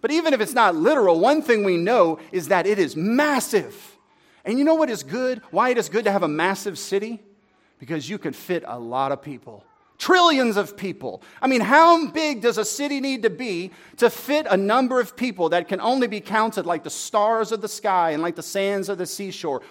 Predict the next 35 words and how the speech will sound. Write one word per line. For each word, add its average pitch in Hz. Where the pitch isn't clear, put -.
We 208
need 196
a 156
lot 156
of 143
room. 185
And 123
when 151
you 151
die, 160
you 156
will 151
go 156
to 151
this 147
massive 151
temple 180
city 180
that 151
shines 185
with 156
the 156
glory 175
of 160
God. 139
No 214
sacrifices, 185
no 214
temple, 202
because 165
it 190
has 170
become 170
a 156
temple, 131